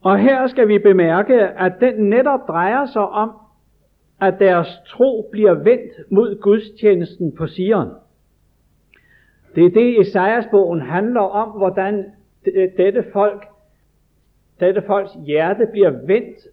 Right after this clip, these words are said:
til at vende hjem for at genopbygge Sion. Og da de endelig får lov at vende hjem, så vender de tilbage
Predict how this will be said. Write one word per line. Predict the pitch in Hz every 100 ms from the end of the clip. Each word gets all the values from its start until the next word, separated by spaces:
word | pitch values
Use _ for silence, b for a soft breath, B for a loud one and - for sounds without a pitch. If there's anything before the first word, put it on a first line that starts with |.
| _ -
til | 202 233 220
at | 175
vende | 175 170 170
hjem | 131 127 214 254 - b b b _
for | 233 254 240
at | 202 185 -
genopbygge | 202 226 247 226 - 190 151 143
Sion. | - 214 285 214 82 _ b b b -
Og | 180
da | 196
de | 185
endelig | 208 208 226 269 254 214
får | 202
lov | 170 175 233 220
at | 175
vende | 180 160
hjem, | 139 196 214
så | - 214
vender | 190 196 190
de | 190 180
tilbage | 180 185 180 170 185 226